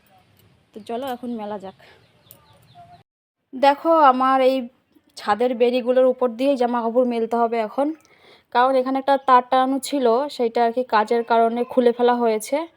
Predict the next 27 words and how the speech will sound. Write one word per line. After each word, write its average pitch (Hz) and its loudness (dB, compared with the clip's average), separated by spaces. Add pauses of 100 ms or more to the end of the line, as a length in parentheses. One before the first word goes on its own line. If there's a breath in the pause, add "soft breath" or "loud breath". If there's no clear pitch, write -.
(420 soft breath)
তো 233 0
এখন 226 -2
এর 233 0
উপর 233 0
দিয়েই 233 2
মেলতে 226 -6
হবে। 226 -2 (1700)
উপর 262 4
আর 254 4
কি 262 -4
বালি 240 2
সিমেন্ট 247 -4
এনে 240 -2
মশলা 226 -6
করা 233 -2
হয়েছিল, 226 -4
যার 214 -4
কারণে 220 -6
তারটা 214 -8
খুলে 214 -6
ফেলা 220 -6
হয়েছে। 214 -6 (460 soft breath)
আর 208 -4
নিচেও 226 -2
যেহেতু 226 0
কাজ 220 0
হচ্ছে, 233 -2